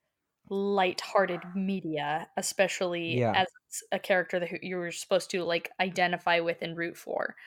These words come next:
Speaker 1: Um,
Speaker 2: And it's tough, too, because it, I feel like i-, that the, um, the cleverness of the game comes across when you're older,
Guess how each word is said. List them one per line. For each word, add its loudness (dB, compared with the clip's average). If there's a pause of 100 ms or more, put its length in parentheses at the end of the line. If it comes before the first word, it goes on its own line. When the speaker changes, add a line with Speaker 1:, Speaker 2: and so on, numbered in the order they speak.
(640)
Speaker 1:
Um, 0
Speaker 2:
And 2
it's -4
tough, 2
too, 2
because 2 (1700)
it, 4 (220)
I 6
feel 2
like 2 (460)
i-, -8
that 4
the, 2
um, 2
the -2
cleverness 0
of -2
the 0
game 2
comes 0
across 2
when 0
you're 2
older, 0